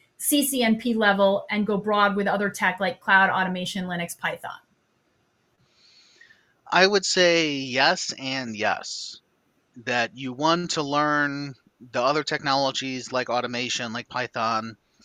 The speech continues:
Speaker 2: um, but there's no reason to stop in your learning process. So if you're already at C C N P level and you wanna continue in your career, then I would say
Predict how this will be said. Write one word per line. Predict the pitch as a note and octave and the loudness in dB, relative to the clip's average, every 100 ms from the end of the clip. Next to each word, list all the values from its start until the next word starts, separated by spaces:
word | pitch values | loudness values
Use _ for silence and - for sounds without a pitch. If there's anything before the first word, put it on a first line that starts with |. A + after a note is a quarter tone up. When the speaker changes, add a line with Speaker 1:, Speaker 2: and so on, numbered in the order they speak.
| - _ _ | -12 _ _
Speaker 2:
um, | A2 A2 G#2+ A2+ | -2 0 2 0
but | - C3 - | 0 0 0
there's | D3 C3+ | -4 -4
no | D#3 F3 | -2 -2
reason | E3 E3 D#3+ D#3 | 0 -2 -2 -6
to | C3 | -4
stop | - - C3+ C#3 A#2+ A2 - - _ - | -2 0 4 6 6 4 -6 -20 _ -14
in | B2 A#2+ | -10 -8
your | A#2 A#2 | -6 -4
learning | B2+ G3 C3+ | 2 2 0
process. | G#2+ F#2+ G2+ - - - - - _ _ _ _ _ - - | -6 -6 -6 -8 -14 -14 -16 -16 _ _ _ _ _ -18 -14
So | - - C3 | -4 0 0
if | B2+ C3+ | 0 -4
you're | D3 D3+ | 0 4
already | F3+ G#3+ E3 | 6 6 6
at | E3+ E3+ | 4 4
C | F3+ | -2
C | - | -6
N | D3 | -6
P | C3+ C3 | -6 -4
level | G#2+ A#2 E3 E3+ F3+ _ _ _ - - _ _ _ _ _ - C#3 | 0 0 2 0 -2 _ _ _ -20 -20 _ _ _ _ _ -12 -4
and | C#3+ C#3 | -4 -2
you | C#3 | -2
wanna | C#3+ D#3+ | 0 0
continue | D#3 C#3 C3 D#3 D#3 D3 | -2 -6 -6 -4 -2 -4
in | C#3 | -4
your | B2+ | -6
career, | - C3+ C3+ F3+ D3+ C3+ C3 C3 B2+ B2+ | -8 -8 -4 0 2 2 0 -4 -12 -8
then | C3 C3 | -4 -2
I | C3 | -2
would | C3+ C#3+ | -4 -6
say | - C3+ C3 C3 | -4 -2 -2 -4